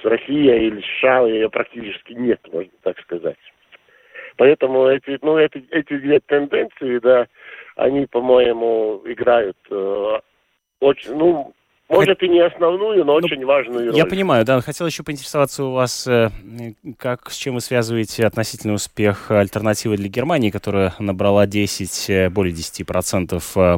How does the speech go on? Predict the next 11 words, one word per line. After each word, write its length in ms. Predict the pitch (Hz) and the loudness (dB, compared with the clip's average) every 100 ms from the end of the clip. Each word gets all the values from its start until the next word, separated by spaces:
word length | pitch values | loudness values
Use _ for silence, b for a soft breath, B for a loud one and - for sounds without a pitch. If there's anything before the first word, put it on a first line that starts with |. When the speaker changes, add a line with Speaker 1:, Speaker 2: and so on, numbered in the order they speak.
| - | 0
Speaker 2:
по 240 | 90 87 B B - | 0 0 B B -4
предварительным 640 | 104 95 104 95 95 95 104 | 0 4 4 4 -2 -2 0
итогам. 380 | 170 151 117 95 | 0 0 -2 0
Правопопулистская 800 | 104 104 - 92 104 98 - 101 | 2 0 0 -2 -2 -2 -2 -4
партия, 540 | 90 127 147 - 117 98 | 0 0 0 0 2 2
известная 480 | 92 98 95 104 90 | 0 -4 -4 -4 -6
своей 380 | - 95 90 | -2 0 0
довольно 300 | 85 87 87 | 0 -2 -2
радикальной, 640 | 90 101 - 92 87 82 80 B B B - | -4 -4 0 2 2 -4 -8 B B B -2
э, 80 | 104 | 2
риторикой. 580 | 101 - 90 82 85 | 2 2 2 0 -6